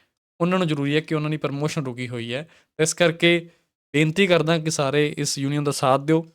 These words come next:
ਯੂਨੀਅਨ ਤੁਹਾਡੇ ਲਈ ਖੜੀ ਹੈ, ਤੁਹਾਡੇ ਲਈ ਦਿਨ ਰਾਤ ਇੱਕ ਕਰਕੇ ਜਿਹੜਾ ਹੈ ਲੜਾਈ ਲੜ ਰਹੀ ਹੈ। ਇਸ ਕਰਕੇ ਤੁਹਾਨੂੰ ਸਾਰਿਆਂ ਨੂੰ ਬੇਨਤੀ ਹੈ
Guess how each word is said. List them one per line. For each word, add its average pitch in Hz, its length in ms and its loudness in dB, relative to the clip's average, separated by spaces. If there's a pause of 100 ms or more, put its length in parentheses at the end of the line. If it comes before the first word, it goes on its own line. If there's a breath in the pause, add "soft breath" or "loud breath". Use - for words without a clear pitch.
(100)
ਯੂਨੀਅਨ 170 320 2
ਤੁਹਾਡੇ 156 200 4
ਲਈ 170 120 4
ਖੜੀ 165 280 2
ਹੈ, 165 80 4
ਤੁਹਾਡੇ 147 260 0
ਲਈ 156 180 2 (1080)
ਦਿਨ 156 200 2
ਰਾਤ 160 140 4
ਇੱਕ 139 120 -4
ਕਰਕੇ 156 360 0
ਜਿਹੜਾ 143 200 -2
ਹੈ 135 220 -8 (220 soft breath)
ਲੜਾਈ 131 240 0
ਲੜ 131 200 0
ਰਹੀ 160 200 2
ਹੈ। 165 180 -2 (340 soft breath)
ਇਸ 156 160 2
ਕਰਕੇ 165 500 2
ਤੁਹਾਨੂੰ 143 260 -6
ਸਾਰਿਆਂ 151 280 0
ਨੂੰ 165 120 0
ਬੇਨਤੀ 147 400 -2
ਹੈ 160 220 -8